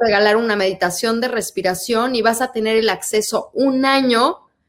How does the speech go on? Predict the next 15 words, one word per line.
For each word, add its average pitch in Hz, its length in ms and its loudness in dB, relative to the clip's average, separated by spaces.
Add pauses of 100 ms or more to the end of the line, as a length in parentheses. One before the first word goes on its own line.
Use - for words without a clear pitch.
(240)
siete 285 680 0
módulos, 240 840 0
tres 247 320 2
videos 247 320 0
de 247 100 0
siete 233 320 -4
minutos, 214 600 -2
dos 226 220 -2
prácticas 214 540 -2
de 175 80 -2
meditación 175 600 -2
consciente 233 800 0 (280)
y 233 220 2
unirte 277 640 4
conmigo 240 760 2